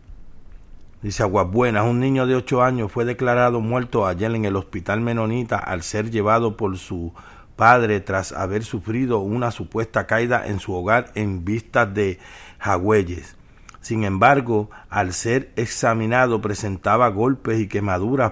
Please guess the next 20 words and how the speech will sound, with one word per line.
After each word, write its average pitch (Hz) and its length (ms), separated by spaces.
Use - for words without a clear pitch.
por 104 160
lo 95 180
que 101 140
se - 120
activaron 110 600
los 104 100
protocolos 117 800
como 98 320
una 117 220
muerte 110 380
sospechosa. - 880
El 104 160
comisionado 117 720
de 139 80
la 135 100
policía, 131 480
Antonio 117 480
López 123 340
Figueroa, 120 640
confirmó 107 760